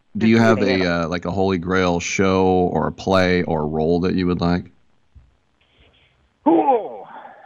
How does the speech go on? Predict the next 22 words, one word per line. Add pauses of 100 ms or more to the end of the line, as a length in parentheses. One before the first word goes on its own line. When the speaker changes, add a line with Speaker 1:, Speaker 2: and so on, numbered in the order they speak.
(340)
Speaker 2:
I
mean, (1000)
um, (2250)
great
question. (220)
Tough
question. (160)
Good
question. (480)
Speaker 1:
Mm. (260)
Speaker 2:
Um, (960)
um, (720)
Cun-,
uh,
Cunningham
and
Book
of
Mormon (240)
is (100)
just,
like,